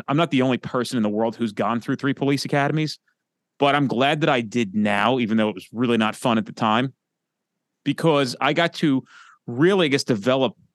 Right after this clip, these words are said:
a lot of understanding of where the deficiencies were. You know, I came out, I was very motivated, wanted to go out, do great things, catch bad guys, and have fun. And I did a lot of that.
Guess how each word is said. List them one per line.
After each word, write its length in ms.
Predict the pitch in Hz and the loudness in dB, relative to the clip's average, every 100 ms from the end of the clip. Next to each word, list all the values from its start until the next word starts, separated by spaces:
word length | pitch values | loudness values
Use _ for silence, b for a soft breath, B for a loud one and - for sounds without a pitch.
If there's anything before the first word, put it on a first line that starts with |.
| _ _ _ _ _ _ _ | _ _ _ _ _ _ _
a 80 | 135 | 0
lot 240 | 127 135 | 2 2
of 80 | 139 | 0
understanding 640 | 139 123 110 - - 117 117 | 0 0 0 -2 -2 0 2
of 100 | 104 | 2
where 120 | 110 | 0
the 80 | 98 | 0
deficiencies 680 | 98 - 117 123 - 101 98 | -4 -4 -4 -4 -4 -4 -2
were. 160 | 101 | -2
You 120 | 139 | 2
know, 60 | 220 | 0
I 40 | |
came 220 | 180 165 143 | 0 0 2
out, 100 | 123 | 2
I 40 | |
was 100 | 98 | 2
very 180 | 131 117 | 2 2
motivated, 540 | 107 107 101 104 104 - _ _ _ _ - | 2 2 2 0 0 -6 _ _ _ _ -2
wanted 320 | 117 117 120 | 2 4 2
to 300 | - 117 101 - _ | 2 2 2 -4 _
go 220 | 120 117 117 | 0 2 4
out, 320 | 110 110 - _ _ _ _ 151 | 2 0 -4 _ _ _ _ 0
do 140 | 165 | 2
great 380 | 135 156 160 - | 2 0 0 0
things, 380 | 143 131 131 - | 0 0 -2 -2
catch 300 | 139 127 - | -2 -2 0
bad 280 | 123 120 | 2 2
guys, 540 | 113 107 107 107 - - _ _ _ | 2 2 2 0 -4 -6 _ _ _
and 120 | 113 101 | -2 2
have 200 | 110 98 | 0 0
fun. 340 | 101 90 92 | 0 0 -2
And 220 | 113 104 | -2 2
I 100 | 104 | 2
did 140 | 110 135 | 2 2
a 60 | |
lot 240 | 113 101 101 | 2 2 0
of 100 | 92 | -2
that. 260 | 92 85 | -4 -4